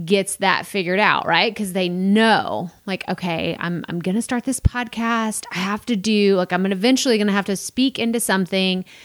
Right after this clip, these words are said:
and figure out how to get it translated into an audio file that I can use." I feel like anybody,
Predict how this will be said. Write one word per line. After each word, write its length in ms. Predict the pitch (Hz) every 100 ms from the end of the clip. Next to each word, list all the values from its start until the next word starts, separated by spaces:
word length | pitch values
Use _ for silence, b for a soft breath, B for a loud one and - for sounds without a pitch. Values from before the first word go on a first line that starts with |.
| B
and 180 | - 190
figure 280 | 202 220 220
out 240 | 214 -
how 80 | 196
to 80 | 202
get 160 | 180 180
it 240 | - - b b b b b
translated 640 | - 220 214 202 190 185
into 300 | 180 180 180
an 80 | 180
audio 340 | 185 214 220 220
file 680 | 214 190 185 180 175 165 _
that 240 | 175 170 175
I 140 | 170
can 180 | 165 180
use." 400 | 175 - - -
I 60 | 170
feel 160 | 190
like 140 | 185 180
anybody, 580 | 214 220 202 190 180